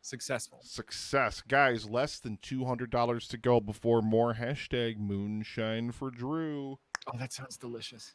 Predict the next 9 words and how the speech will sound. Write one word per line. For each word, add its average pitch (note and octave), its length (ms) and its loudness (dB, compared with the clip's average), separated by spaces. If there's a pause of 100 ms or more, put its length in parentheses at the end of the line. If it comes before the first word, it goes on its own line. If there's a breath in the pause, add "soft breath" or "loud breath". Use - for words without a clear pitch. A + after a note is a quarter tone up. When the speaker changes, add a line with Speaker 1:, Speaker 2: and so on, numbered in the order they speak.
(100)
Speaker 2:
Mm. F2 680 -10 (1900)
Speaker 1:
So - 160 6
to, A3 300 2
to, E3+ 540 -4
to - 200 -8
bring F#3+ 220 0
it A3 100 2
back, D#3+ 260 2
and D3 220 -2